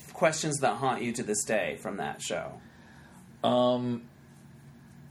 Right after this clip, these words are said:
Speaker 2: the question, um, I had to s-, to stop on, and I should have known it, was, it was a celebrity edition of, of
Speaker 1: Right.
Speaker 2: Millionaire, was, um, the name of the, um,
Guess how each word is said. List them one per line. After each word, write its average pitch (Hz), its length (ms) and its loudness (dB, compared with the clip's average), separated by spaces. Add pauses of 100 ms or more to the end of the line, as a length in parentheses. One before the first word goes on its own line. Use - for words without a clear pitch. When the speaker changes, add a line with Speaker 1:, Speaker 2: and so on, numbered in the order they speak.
(320)
Speaker 2:
the 123 80 2
question, 190 800 2
um, 139 300 2
I 123 120 6
had 135 140 2
to 117 40 0
s-, - 240 -6 (460)
to 117 100 -2
stop 131 480 2
on, 90 380 0 (360)
and 101 80 0
I 95 60 0
should 139 160 4
have 104 100 0
known 104 220 2
it, 90 80 0
was, 95 100 -4
it 107 40 0
was 101 100 -2
a 110 80 4
celebrity 113 440 4
edition 90 380 0
of, 87 160 0
of 90 160 0
Speaker 1:
Right. 120 180 4
Speaker 2:
Millionaire, 90 420 0 (280)
was, 110 300 4
um, 104 120 4
the 110 80 0
name 127 180 2
of 127 180 2
the, 113 200 2
um, 92 380 0